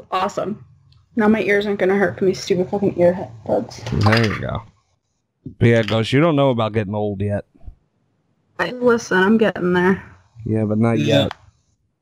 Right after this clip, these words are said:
Speaker 3: Yeah. Not yet.
Speaker 1: <laughs>
Speaker 3: It'll get you.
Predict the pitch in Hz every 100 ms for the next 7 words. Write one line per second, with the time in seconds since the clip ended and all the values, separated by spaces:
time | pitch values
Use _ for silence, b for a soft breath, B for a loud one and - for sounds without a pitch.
0 | _ _ - 135 120 - - _ _ -
1 | 190 190 - 311 277 269 214 160 175 160
2 | 180